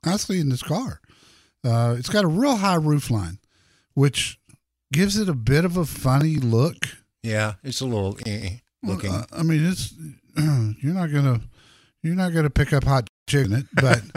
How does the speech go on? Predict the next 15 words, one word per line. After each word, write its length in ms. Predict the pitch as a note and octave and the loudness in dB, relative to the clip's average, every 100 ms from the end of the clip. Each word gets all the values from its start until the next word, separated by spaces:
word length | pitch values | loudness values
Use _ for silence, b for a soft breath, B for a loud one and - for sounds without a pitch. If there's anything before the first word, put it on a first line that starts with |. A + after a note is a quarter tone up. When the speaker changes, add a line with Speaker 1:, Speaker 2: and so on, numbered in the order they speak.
| - - | -12 -8
Speaker 2:
<laughs> 460 | - F3+ - A3+ - | -6 -6 -4 -4 -4
Speaker 1:
if 100 | - | -2
you 80 | D3+ | 0
don't 160 | D#3 | 2
wanna 140 | E3 D#3 | 2 2
go 100 | D#3 | 2
to 60 | D3 | 2
the 60 | |
gas 240 | D3 G3+ - | 4 2 2
station, 500 | D3 C#3+ D#3+ D#3 D3 | 0 0 0 0 -2
it's, 280 | C3 - - - | -2 -8 -18 -8
it's 220 | B2+ - | -8 -4
kinda, 460 | - C#3+ C#3 C3+ B2 - - | -2 0 0 -2 -4 -12 -6
kinda 220 | C#3+ D3+ | -2 0
nice. 500 | D3+ F#3+ D3+ - - | 0 -2 -4 -8 -14